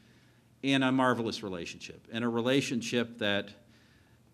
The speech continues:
really is a shining example to the world. We talked today about other parts of the world that are more troubled. And believe me, if we could replicate our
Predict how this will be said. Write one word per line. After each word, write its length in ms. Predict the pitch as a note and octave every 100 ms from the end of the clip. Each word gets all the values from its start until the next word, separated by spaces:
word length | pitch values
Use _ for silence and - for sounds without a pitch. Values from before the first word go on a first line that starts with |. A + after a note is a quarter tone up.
| _
really 340 | A#2 D3 C#3 C3
is 140 | C3
a 60 | A2+
shining 420 | - B2+ C3 B2
example 440 | G#2+ A#2+ A#2 A#2
to 100 | A2
the 60 | G2+
world. 360 | G2 F#2 D#2+ F2
We 80 |
talked 340 | G2 A#2 G#2+ -
today 240 | A2 A2+
about 300 | A#2 A2+ A2+ A2+ - -
other 180 | A2+ A2+
parts 320 | B2 A#2 A#2
of 40 |
the 80 | G#2+
world 380 | G#2+ A#2+ B2+ A#2+ - - - - _ - -
that 100 | G#2+
are 60 |
more 180 | A2 A2
troubled. 400 | G#2+ A2+ G2+ D2+ - G2+
And 260 | F#2+ G2
believe 300 | F2+ G#2+ A#2+
me, 160 | A#2 A#2
if 160 | A2 A2+
we 80 |
could 180 | G#2 G#2+
replicate 560 | A2 A#2 A#2+ G#2 A2+ G#2+
our 320 | G#2 A2+ A#2